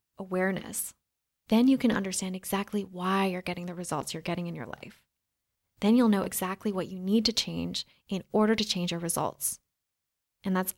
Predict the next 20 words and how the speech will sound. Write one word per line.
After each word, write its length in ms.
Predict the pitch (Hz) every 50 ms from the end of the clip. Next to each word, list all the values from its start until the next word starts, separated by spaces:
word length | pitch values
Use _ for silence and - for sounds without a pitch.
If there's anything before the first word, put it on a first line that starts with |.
| -
often 420 | - 190 202 220 - 277 262 247 - _ _ -
not 320 | 190 180 185 190 214 - -
what 140 | 196 -
you 120 | - 202 196
first 340 | - - 185 175 175 - -
think 200 | 190 180 175 -
it 80 | - - - -
is. 180 | - - - _ _ _ _ _ _ _ _ _ _ _ _ _ _ _
So 240 | - - - 208 196 - _ -
the 100 | - 208
model, 580 | 202 196 196 208 233 226 190 - - - - _ _ _ _
and 160 | - 190 185
coaching 440 | - - - - 233 233 - 233 202
for 100 | 214 190
that 180 | 175 175 - -
matter, 300 | - - - - - - _ _ _ _ _ _ -
is 140 | - 196 -
just 180 | 208 226 -
about 280 | - 240 220 196 202 -
becoming 540 | - 208 - - - 196 190 190 190 190